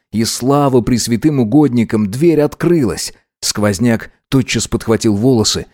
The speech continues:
в нос ударил запах сырой земли, тем временем лампы, что висели под потолком, принялись загораться одна за другой. Я же нырнула в дверь.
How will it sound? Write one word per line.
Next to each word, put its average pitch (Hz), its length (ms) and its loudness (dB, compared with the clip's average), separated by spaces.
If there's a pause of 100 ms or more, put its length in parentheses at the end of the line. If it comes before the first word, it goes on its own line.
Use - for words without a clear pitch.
(120)
в 104 140 -2
нос 143 260 0
ударил 113 320 0
запах 117 340 -2
сырой 113 280 2
земли, 120 360 2
тем 110 240 0
временем 123 460 2
лампы, 117 400 2
что - 180 -4
висели 110 360 0
под 98 200 -4
потолком, 110 600 0 (260)
принялись 180 380 2
загораться 120 560 -2
одна 107 240 0
за 98 100 -2
другой. 87 480 -8 (240)
Я 131 300 0
же 151 180 -2 (160)
нырнула 117 480 2
в 95 80 -6
дверь. 87 380 -8